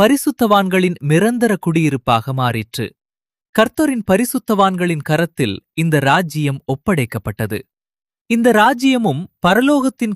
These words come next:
கீழிருந்த சகல அதிகாரமும் பரிசுத்தவான்களின் கைகளில் கொடுக்கப்பட்டது. பார்க்க, ஏசாயா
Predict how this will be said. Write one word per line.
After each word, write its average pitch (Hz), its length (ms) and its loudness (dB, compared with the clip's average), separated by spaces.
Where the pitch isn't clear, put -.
கீழிருந்த 190 600 2
சகல 226 580 0
அதிகாரமும் 147 840 0
பரிசுத்தவான்களின் 185 960 0
கைகளில் 131 500 0
கொடுக்கப்பட்டது. 110 880 -6
பார்க்க, 131 440 0
ஏசாயா 160 640 0